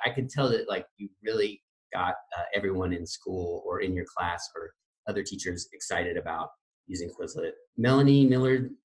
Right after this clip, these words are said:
"Thank you for the challenges about how your students, uh, struggle to get to the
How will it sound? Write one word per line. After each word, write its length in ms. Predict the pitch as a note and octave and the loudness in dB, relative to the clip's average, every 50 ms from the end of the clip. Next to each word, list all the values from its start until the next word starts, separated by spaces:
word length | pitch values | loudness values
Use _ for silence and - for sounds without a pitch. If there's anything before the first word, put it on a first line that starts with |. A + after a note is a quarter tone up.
| _ _ _ - | _ _ _ 0
"Thank 160 | A#2 A2+ - | 2 2 2
you 100 | A#2+ - | 0 -2
for 80 | - G#2+ | -2 -2
the 80 | G2+ | -2
challenges 680 | G2+ - B2+ A2+ A#2 A#2 A#2+ A#2+ A#2+ A#2+ A#2 A2+ A2+ - | 0 2 2 4 4 4 4 2 2 0 -2 -4 -6 -8
about 220 | - - - F#2+ G2+ | -8 -8 -6 -6 -4
how 120 | G2 G2 | -4 -2
your 100 | F#2+ F2+ | -2 -4
students, 540 | - - A2 G#2+ A2 G#2+ A2 - - - _ _ - | -4 -6 -4 -4 -4 -4 -4 -6 -8 -10 _ _ -10
uh, 120 | F#2 E2+ E2+ | -8 -8 -8
struggle 440 | - - - G#2+ G#2 G#2 G#2 G2+ | -8 -4 -2 -2 0 0 -2 -2
to 100 | G2 - | -4 -6
get 160 | F#2 G2 G2 - | -10 -10 -10 -10
to 60 | - - | -10 -12
the 120 | - F2+ | -12 -8